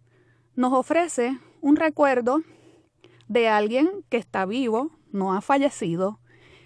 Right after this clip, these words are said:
pero que hace tiempo, ¿verdad? Eh, por cosas de la vida, está retirado, está en, entrado en edad y, y está ya, eh, en España, don Manuel.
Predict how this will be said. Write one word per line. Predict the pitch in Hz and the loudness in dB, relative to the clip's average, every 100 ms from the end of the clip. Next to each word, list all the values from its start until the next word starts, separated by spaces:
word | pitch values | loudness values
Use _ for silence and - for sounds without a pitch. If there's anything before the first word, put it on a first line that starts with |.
| _ | _
pero | 262 302 | 0 2
que | 214 | 2
hace | 214 269 | 2 0
tiempo, | 254 254 254 233 - 214 | 0 0 0 0 0 0
¿verdad? | 180 208 233 - - - - | 0 -2 -4 -12 -20 -16 -8
Eh, | 175 139 - - - _ _ | -4 -4 -8 -16 -20 _ _
por | 190 180 | -10 -4
cosas | 185 202 196 | -4 -2 -2
de | 185 | -2
la | 185 | -2
vida, | 254 302 202 | 0 0 0
está | 175 165 | -2 -6
retirado, | 156 170 202 208 214 226 269 - - - | -6 -6 -2 0 0 0 -4 -12 -20 -14
está | 185 - 180 | -12 -6 -2
en, | 190 | -2
entrado | 185 196 202 | -2 0 0
en | 214 | 0
edad | 220 214 214 - _ - _ _ - | 0 0 -2 -8 _ -20 _ _ -8
y, | 208 196 190 175 160 151 - _ - | -4 0 0 0 0 -4 -8 _ -2
y | 208 | -2
está | 214 190 | 0 -2
ya, | 190 202 214 208 | 2 2 2 0
eh, | 196 180 156 135 120 - - | -2 0 -2 -4 -8 -12 -6
en | 214 | -4
España, | 220 - 185 175 185 214 202 _ _ _ _ | -2 0 2 2 0 -2 -6 _ _ _ _
don | - 190 | -4 -2
Manuel. | 175 160 160 147 151 | 0 2 2 0 -4